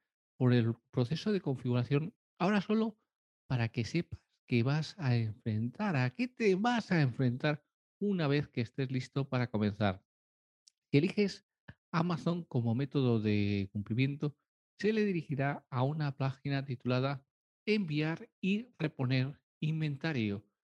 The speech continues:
Y esta es una página que tienes que tener muy, muy en cuenta. Una vez que llegues a este punto,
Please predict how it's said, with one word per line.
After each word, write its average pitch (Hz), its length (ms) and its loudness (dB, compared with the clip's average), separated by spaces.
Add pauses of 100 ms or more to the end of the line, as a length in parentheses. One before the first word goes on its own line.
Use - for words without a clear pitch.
(140)
Y 262 60 -6
esta 226 180 -8
es 202 120 -8
una 165 120 -4
página 165 460 -6 (400)
que 120 80 -2
tienes 143 320 -4
que 123 100 -8
tener 127 340 -2
muy, 147 380 -2
muy 135 340 -2
en 107 120 -2
cuenta. 101 520 -4 (480)
Una 254 200 0
vez 185 260 -4 (520)
que 127 180 -2
llegues 151 400 0
a 160 60 -2
este - 260 -2
punto, 220 640 -4